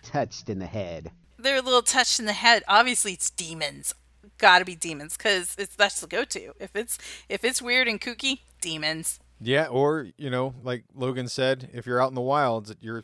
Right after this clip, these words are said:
Speaker 3: Fae touched.
Speaker 2: Oh, Fae. Well, we all know Fae are demons. Come on. I mean, that's just, that's in the, that's all in, in all the witchcraft books, right?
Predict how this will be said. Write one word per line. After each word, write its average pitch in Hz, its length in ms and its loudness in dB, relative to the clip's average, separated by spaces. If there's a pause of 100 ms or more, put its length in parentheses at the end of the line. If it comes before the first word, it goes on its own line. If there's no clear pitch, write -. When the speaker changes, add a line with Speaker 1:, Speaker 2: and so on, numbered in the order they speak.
(120)
Speaker 3:
Fae 139 180 -6
touched. - 480 -12 (360)
Speaker 2:
Oh, 196 280 0 (140)
Fae. 202 360 2
Well, 214 160 -2
we 208 160 2
all 214 140 8
know 175 140 -2
Fae 151 180 -4
are 156 100 -2
demons. 143 760 -8
Come 165 180 -8
on. 147 360 -8 (180)
I 202 100 -6
mean, 147 320 -10 (200)
that's 190 480 4
just, - 340 -4 (300)
that's 262 220 6
in 262 160 4
the, 208 400 10
that's 226 240 6
all 277 260 8 (140)
in, 220 80 -2
in 220 80 -2
all 240 160 4
the 247 80 0
witchcraft - 440 -2
books, 143 240 -14
right? 185 300 -8